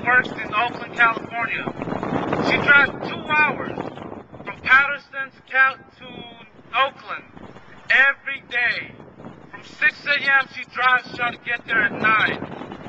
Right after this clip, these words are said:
She gets out at five, trying to get back at eight. September eleventh, two thousand eight, we lost our house. I was ashamed to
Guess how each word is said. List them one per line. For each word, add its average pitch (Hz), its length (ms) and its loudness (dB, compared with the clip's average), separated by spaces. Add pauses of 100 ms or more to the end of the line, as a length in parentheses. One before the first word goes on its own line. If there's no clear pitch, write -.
(360)
She - 160 -2
gets 285 240 2
out 285 160 4
at 254 160 -2
five, 262 320 6
trying 254 160 -2
to 247 100 -12
get 247 220 -8
back 240 160 0
at 220 140 -6 (180)
eight. 208 160 -8 (1400)
September 311 540 2 (100)
eleventh, 285 400 -2
two 277 140 -14
thousand 254 400 0
eight, 254 180 2
we 240 80 -10
lost 233 380 -2
our 214 160 0
house. 202 400 -2 (800)
I 233 160 6
was 233 60 -12
ashamed 269 500 2
to - 60 -20